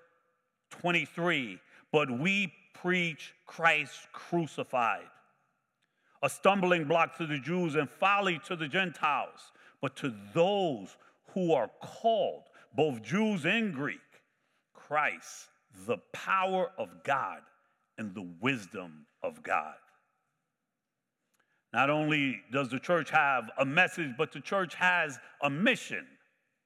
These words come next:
And the mission of the church was stated by Jesus in Matthew twenty-eight,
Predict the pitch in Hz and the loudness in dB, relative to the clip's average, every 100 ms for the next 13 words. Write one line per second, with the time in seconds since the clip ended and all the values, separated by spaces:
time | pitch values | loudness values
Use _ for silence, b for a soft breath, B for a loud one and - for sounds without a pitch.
0 | _ _ _ _ _ _ _ _ _ _ | _ _ _ _ _ _ _ _ _ _
1 | _ 143 147 147 180 180 180 165 156 143 | _ 0 2 6 4 4 0 0 0 -4
2 | - 185 190 147 - - - _ 135 - | -2 0 2 0 -6 -16 -20 _ -8 -8
3 | - 180 180 160 135 147 131 113 175 151 | -6 -2 0 0 2 2 2 -2 -4 -2
4 | 147 - 147 135 156 151 175 131 - 160 | -6 -6 -4 0 2 0 -2 -6 -6 -6
5 | 151 147 143 117 | -2 0 0 -2